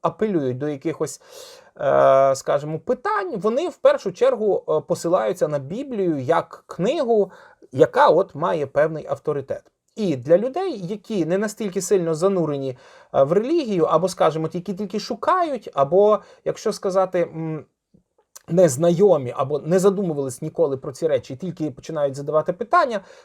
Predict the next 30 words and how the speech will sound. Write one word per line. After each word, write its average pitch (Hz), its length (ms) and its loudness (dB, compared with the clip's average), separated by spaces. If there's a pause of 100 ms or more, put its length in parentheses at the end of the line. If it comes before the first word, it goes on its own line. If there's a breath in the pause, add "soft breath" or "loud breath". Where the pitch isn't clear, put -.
це 269 240 8
здається 196 420 -2
достатньо 180 480 -4
дивним. 143 460 0
Тобто - 240 -10
таким, 165 280 -8
знаєте, 151 340 -6
дивним, 220 460 -4
чому 202 300 -6
цією 175 360 -4
книгою, 147 500 -6 (420 soft breath)
е, 135 60 0 (500)
якби, 127 460 0
м, 123 920 -8
тикають 156 420 0
в 139 120 -2
очі. - 340 0
Не 139 120 -6
побоюсь 143 340 -4
цього 120 180 -8
слова 139 280 -4
сказати. 117 480 -8 (340 loud breath)
Отож, 311 300 2
давайте 220 340 2
ми 196 120 -2
з 180 60 -10
самого 175 280 -2
початку 147 440 -4
розберемо. 139 400 -4 (120)
Ну, 196 260 2